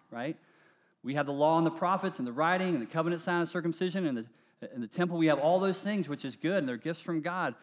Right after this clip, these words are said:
And you may look at that and think you're superior to the world, but under the surface, under the surface, things have rusted away. And that argument crumbles away, just like those smokestacks on the Queen Mary.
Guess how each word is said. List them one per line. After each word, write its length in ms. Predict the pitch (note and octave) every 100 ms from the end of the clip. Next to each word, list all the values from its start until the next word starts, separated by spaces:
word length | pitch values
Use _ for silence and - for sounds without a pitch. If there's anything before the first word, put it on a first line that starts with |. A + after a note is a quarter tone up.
| - -
And 100 | A#2+
you 120 | D#3
may 140 | F3+
look 220 | E3 F3+ G3
at 120 | E3
that 140 | D#3+
and 100 | C3+
think 160 | - C3
you're 100 | C#3+
superior 580 | - C#3 - E3+ F3 F3+
to 120 | F#3
the 100 | F3
world, 320 | D#3+ G3 F#3+
but 140 | C3+ -
under 240 | D3+ F3
the 120 | E3+
surface, 920 | D#3+ - G#3 A3+ - F3 G3 - - - _ _ _ _ _ _ -
under 200 | C#3 D3+
the 100 | C#3+
surface, 840 | - F#3+ G3+ - C3 D3+ - - _ _ _ _ _ _ _ _ _ _ -
things 220 | C3+ C3
have 160 | A#2 A2+
rusted 340 | B2 - A#2
away. 340 | A2+ G#2 E2 _ _ _ _ _ _ _ _ _ -
And 100 | G#2+
that 120 | B2
argument 540 | A#2+ C3 B2+ G#2 F#2 - _ _ _ _
crumbles 680 | _ C#3+ C3 G2+ F2+ - - _ _ -
away, 280 | G#2 F#2+ D#2+ - _ _ _ _
just 180 | C3+ A#2+
like 160 | B2 -
those 140 | G#2+
smokestacks 640 | - A2 G2 - D#2 - - _ _ -
on 80 | G2
the 60 |
Queen 220 | - G2+
Mary. 300 | F#2+ F#2 D#2